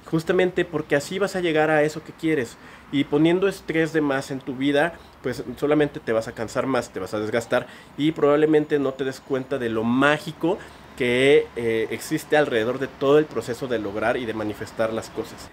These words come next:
Entonces, esos son los siete pasos para poder manifestar. Me gusta mucho este tipo de contenido porque yo creo fielmente en ello.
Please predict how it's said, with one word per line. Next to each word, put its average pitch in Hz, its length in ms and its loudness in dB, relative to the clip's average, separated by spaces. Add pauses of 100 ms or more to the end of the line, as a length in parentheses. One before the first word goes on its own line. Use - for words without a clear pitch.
Entonces, 196 580 4
esos 175 240 -6
son 185 140 -2
los 175 100 -2
siete 180 220 -6
pasos 147 600 -2
para 131 280 -2
poder 117 260 -4
manifestar. - 600 -8 (520)
Me 127 160 4
gusta 156 260 2
mucho 156 380 4
este 147 180 2
tipo 139 280 -8
de 120 80 -2
contenido 113 580 -4
porque 110 300 -4
yo 131 160 0
creo 135 340 2
fielmente 127 540 -2
en 107 100 -2
ello. 120 380 2